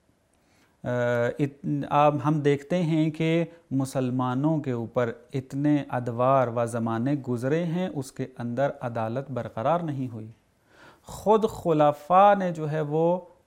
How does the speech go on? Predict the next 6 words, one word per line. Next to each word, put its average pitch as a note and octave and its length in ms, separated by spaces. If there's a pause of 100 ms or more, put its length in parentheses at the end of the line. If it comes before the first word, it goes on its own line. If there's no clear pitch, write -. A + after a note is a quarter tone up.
عدالت B2+ 500
کو C3+ 120
برقرار A2+ 640 (260)
نہیں A2+ 320
کیا۔ - 220 (1500)
کیوں B3 360